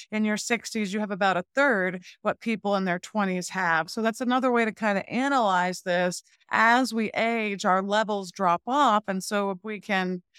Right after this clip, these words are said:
um, get those levels back up, we can combat directly what,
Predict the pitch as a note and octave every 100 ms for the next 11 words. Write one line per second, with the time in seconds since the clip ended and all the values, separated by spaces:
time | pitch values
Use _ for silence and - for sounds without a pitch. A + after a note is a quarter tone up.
0 | - F#3+ E3+ E3+ F3 B3 A3+ A3+ G#3 -
1 | G#3 G3 G3 - F#3 F3+ A3+ B3 A3+ -
2 | G3 G#3 F#3+ - F#3 F3 G#3 A3+ - -
3 | F#3+ F3+ A#3 C4 F#3 F3 E3+ - _ _
4 | G#3 G3 F#3+